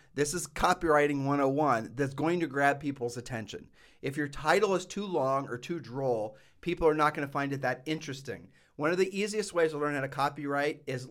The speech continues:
read what other people are sending you in the email that you actually are atten-, are paying attention to. If you open something, chances are that was a great subject line. Um, you can go to, um, who was it?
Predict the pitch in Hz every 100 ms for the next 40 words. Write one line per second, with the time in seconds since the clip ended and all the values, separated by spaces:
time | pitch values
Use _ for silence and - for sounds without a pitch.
0 | 131 123 180 214 220 202 151 156 160 170
1 | 170 175 - 160 143 139 139 160 156 151
2 | 143 139 143 151 165 151 135 131 131 147
3 | 160 135 143 139 139 131 131 156 - 123
4 | - - 151 147 143 147 139 131 107 87
5 | - _ _ - - 147 180 175 160 247
6 | 254 247 247 247 240 240 254 240 - 220
7 | 202 180 170 165 147 135 127 135 123 -
8 | 127 123 113 107 98 85 - - - -
9 | 139 139 143 190 208 180 180 180 - 165
10 | 143 127 123 120 151 135 113